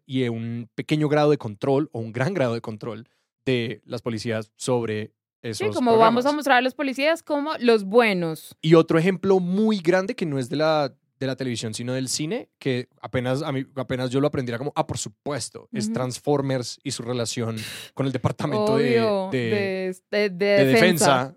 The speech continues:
Speaker 1: El departamento de, de defensa de Estados Unidos, que les prestan tanques, les prestan
Speaker 2: Como
Speaker 1: cargaaviones.
Speaker 2: equipos,
Speaker 1: Cargaaviones,
Speaker 2: sí.
Speaker 1: o sea,
Speaker 2: Ajá.
Speaker 1: les permiten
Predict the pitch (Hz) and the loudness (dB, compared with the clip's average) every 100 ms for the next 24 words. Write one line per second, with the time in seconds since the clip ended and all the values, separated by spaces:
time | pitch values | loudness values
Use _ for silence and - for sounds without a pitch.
0 | - 123 - 131 113 147 135 123 120 131 | -8 -4 -2 -4 -2 -2 0 -2 -2 -2
1 | 123 113 139 - 120 120 131 123 151 202 | -2 0 0 0 -2 -2 -4 -4 -4 -6
2 | - _ _ - 147 135 117 131 131 120 | -14 _ _ 0 4 4 2 0 0 0
3 | - 123 113 - 123 127 131 _ _ - | -2 -4 -4 -4 -4 -2 -6 _ _ 0
4 | 147 151 156 143 - 147 147 143 143 127 | 4 4 2 -4 -2 2 4 4 4 2
5 | 127 127 - - 123 110 - 123 120 120 | 0 -2 -2 -2 -2 -2 -4 -2 -2 -4
6 | 123 127 - _ - 113 117 107 139 294 | -8 -12 -16 _ -4 0 0 2 2 4
7 | 311 359 311 294 277 277 160 170 147 - | 6 4 4 6 6 4 4 4 6 6
8 | 262 - 143 208 165 - 156 143 175 185 | 6 4 4 4 4 2 0 0 -2 -4